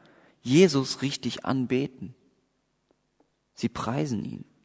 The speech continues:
Und Anbetung war zuvor nur Gott vorbehalten.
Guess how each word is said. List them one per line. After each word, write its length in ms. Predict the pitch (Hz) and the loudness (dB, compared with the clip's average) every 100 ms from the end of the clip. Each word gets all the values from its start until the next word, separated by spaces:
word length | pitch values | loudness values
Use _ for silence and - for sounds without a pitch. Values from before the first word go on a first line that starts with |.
| _ _ _ _ _ _ - - - | _ _ _ _ _ _ -20 -18 -6
Und 120 | 120 | 2
Anbetung 540 | 127 135 170 214 175 147 | 4 8 8 8 6 8
war 140 | 151 | 6
zuvor 440 | - 151 - 156 147 | 6 0 4 4 6
nur 520 | 170 233 254 - - | 6 6 4 2 0
Gott 220 | 180 - | 0 0
vorbehalten. 680 | - 92 78 - 50 - | -6 -4 -4 -6 -10 -14